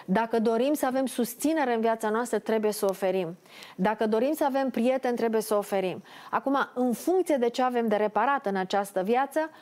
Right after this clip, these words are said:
ă, timpul în Kabbalah, care este perioada dintre cauză și efect, poate să dureze foarte mult până ne punem pe picioare sau, dimpotrivă, dacă ajungem în zona de manifestare, putem să o manifestăm foarte, foarte repede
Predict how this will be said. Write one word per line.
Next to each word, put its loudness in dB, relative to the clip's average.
ă, 2
timpul 0
în 0
Kabbalah, 0
care 0
este -2
perioada 2
dintre 0
cauză 0
și -2
efect, -2
poate 0
să -4
dureze 2
foarte 0
mult 0
până 0
ne 0
punem -2
pe 2
picioare 0
sau, -2
dimpotrivă, 0
dacă -2
ajungem 0
în -2
zona 0
de 0
manifestare, 0
putem -2
să -4
o 0
manifestăm -2
foarte, 0
foarte -2
repede 0